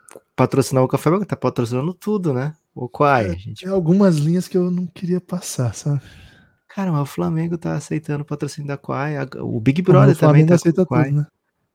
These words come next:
Speaker 1: O Big Brother também tá com a Kawhi, então,
Speaker 2: Big
Speaker 1: cara,
Speaker 2: Brother
Speaker 1: você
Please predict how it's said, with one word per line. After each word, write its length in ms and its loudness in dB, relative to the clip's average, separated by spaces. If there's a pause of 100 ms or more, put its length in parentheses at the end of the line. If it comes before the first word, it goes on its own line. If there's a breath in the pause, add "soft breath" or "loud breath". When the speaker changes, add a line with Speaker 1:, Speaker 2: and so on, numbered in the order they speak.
(320)
Speaker 1:
O 40 -8
Big 200 0
Brother 300 4
também 300 -4
tá 140 -6
com 140 -10
a 40 -8
Kawhi, 480 -2 (140)
então, 600 -4
Speaker 2:
Big 80 -12 (280)
Speaker 1:
cara, 220 6
Speaker 2:
Brother 140 2
Speaker 1:
você 60 -4